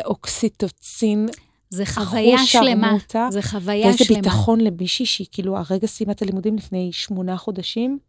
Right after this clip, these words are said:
Speaker 1: איזה ביטחון זה.
Speaker 2: זה מדהים.
Speaker 1: אמרה לי עוד איזה אחת שלמדה איתך גם, לא,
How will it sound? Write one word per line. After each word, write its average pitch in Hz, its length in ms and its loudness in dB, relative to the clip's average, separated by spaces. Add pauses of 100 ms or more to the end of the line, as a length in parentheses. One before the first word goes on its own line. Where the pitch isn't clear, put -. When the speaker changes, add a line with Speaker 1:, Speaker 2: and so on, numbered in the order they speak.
(180)
Speaker 1:
איזה 196 180 -2
ביטחון 185 640 -2
זה. 208 220 -4 (100)
Speaker 2:
זה 202 200 -8
מדהים. 165 360 -8 (400)
Speaker 1:
אמרה 190 220 0
לי 190 100 2
עוד 196 140 2
איזה 196 220 -2
אחת 208 280 -2
שלמדה 185 680 -4
איתך - 380 -8
גם, 196 220 -4 (120)
לא, 226 180 8